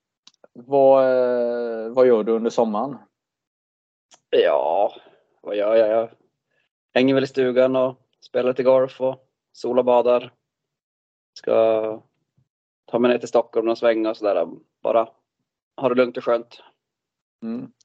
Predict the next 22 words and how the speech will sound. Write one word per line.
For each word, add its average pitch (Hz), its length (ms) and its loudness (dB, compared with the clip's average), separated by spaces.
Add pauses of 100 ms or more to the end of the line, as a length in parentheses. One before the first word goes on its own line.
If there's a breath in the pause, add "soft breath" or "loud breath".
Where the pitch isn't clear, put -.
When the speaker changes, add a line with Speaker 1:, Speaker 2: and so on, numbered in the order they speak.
(120)
Speaker 1:
Vad 113 200 -2
är 107 40 -4
du 110 120 0
bäst 104 280 -2
Speaker 2:
Ja. 104 80 -12
Speaker 1:
på? 123 320 2
Eh, 120 720 0
spela 113 340 0
golf 120 440 2
eller 117 240 0
sola 113 600 -4 (680)
och 120 60 -10
bada? 113 280 2
Speaker 2:
Eh, 104 400 2 (1160)
jag 110 120 -4
är 107 40 -2
nog 104 120 -2
bättre 98 240 -4
på 104 80 -8
golf, 101 240 0
tror 92 180 -2
jag. 131 320 -8